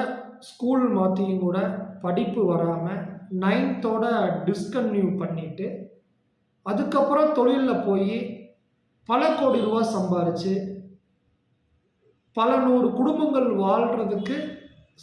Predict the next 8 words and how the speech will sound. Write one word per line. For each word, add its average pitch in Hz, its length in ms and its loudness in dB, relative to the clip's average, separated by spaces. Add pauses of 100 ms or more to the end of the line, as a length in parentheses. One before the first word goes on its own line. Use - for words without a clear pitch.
சப்போர்ட்டா 269 580 2
இருந்த 190 460 4
ஒரு 190 200 2
ஹாரோஸ்கோப்பை 185 680 -2
தான் 190 100 0
நம்ம 170 340 -4
பார்க்குறோம். - 360 -12 (2250)
அப்ப 262 300 -2